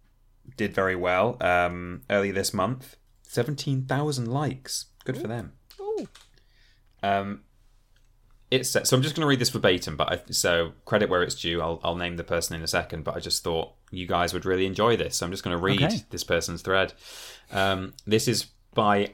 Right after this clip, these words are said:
Speaker 1: Owl at the Library at Sketch S B Bose on Twitter.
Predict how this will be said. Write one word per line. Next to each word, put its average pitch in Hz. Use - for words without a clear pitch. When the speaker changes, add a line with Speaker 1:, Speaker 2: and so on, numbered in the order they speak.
Speaker 1:
Owl 151
at 131
the 127
Library 123
at -
Sketch -
S 113
B 104
Bose 90
on 82
Twitter. 73